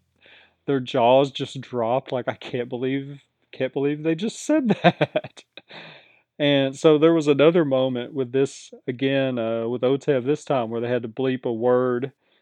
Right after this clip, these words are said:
they said. And again, it was also the F-bomb. So they are definitely pushing the boundaries on otev. He's been mouthy the last recent seasons. So, of course, otev is a deal to where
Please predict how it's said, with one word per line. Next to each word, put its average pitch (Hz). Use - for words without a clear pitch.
they 127
said. 127
And 127
again, 185
it 196
was 170
also 190
the 170
F-bomb. 127
So 120
they 143
are 196
definitely 180
pushing 165
the 135
boundaries 147
on 127
otev. 135
He's 165
been 165
mouthy 123
the 139
last 117
recent 131
seasons. 120
So, 190
of 175
course, 180
otev 202
is 185
a 175
deal 131
to -
where 120